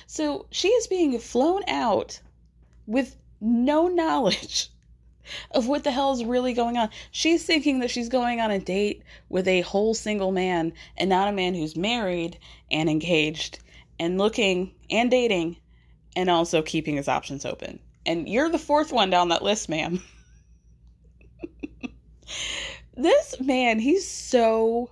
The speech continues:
manipulative. And so I've been, we all have, frankly, been asking this question of, like, how is it that Mister Peanut has been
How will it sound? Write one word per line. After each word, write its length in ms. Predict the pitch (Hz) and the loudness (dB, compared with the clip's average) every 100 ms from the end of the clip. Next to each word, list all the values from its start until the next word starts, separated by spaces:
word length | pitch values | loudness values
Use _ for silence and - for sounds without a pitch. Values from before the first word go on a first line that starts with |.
| - | -10
manipulative. 880 | 202 208 214 233 247 220 233 185 175 | -6 -2 -2 0 2 2 4 2 0
And 160 | 214 | -2
so 120 | 240 233 | -2 -2
I've 240 | 247 285 311 | 0 0 0
been, 360 | 302 294 285 - | 0 0 -2 -6
we 220 | 190 254 269 | -2 2 2
all 180 | 269 | 2
have, 320 | 220 151 156 - | 0 -4 -6 -2
frankly, 460 | 185 175 160 156 - - - | -2 0 -2 -6 -8 -8 -2
been 100 | 208 | 2
asking 400 | 202 214 214 208 | 2 0 -2 -2
this 140 | 190 | -2
question 360 | 190 185 208 202 | -2 -2 -2 0
of, 120 | 185 | 2
like, 200 | 160 - - - | 0 -2 -18 -10
how 380 | - 185 185 175 | 0 4 6 4
is 180 | 180 | 4
it 160 | 190 185 | 0 0
that 120 | 147 | -4
Mister 520 | 180 170 180 175 170 | -4 -4 0 2 2
Peanut 400 | 160 175 160 165 | 0 -2 0 -2
has 160 | 170 160 | -4 -6
been 160 | 160 | -6